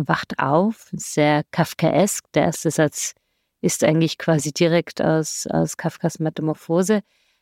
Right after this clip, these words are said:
Ähm, er wacht auf und er bemerkt, dass er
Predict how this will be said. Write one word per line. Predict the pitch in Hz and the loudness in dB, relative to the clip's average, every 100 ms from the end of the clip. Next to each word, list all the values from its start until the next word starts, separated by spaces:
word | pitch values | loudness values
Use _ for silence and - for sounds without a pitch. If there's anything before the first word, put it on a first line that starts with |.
| _ | _
Ähm, | 170 170 170 170 175 165 - _ - | 0 2 4 2 2 0 -4 _ -2
er | 170 | 0
wacht | 175 - | 0 2
auf | 180 | 2
und | 226 | 2
er | 196 | 2
bemerkt, | 175 160 170 - | 2 2 0 0
dass | 175 - | -2 2
er | 170 160 160 | 2 2 0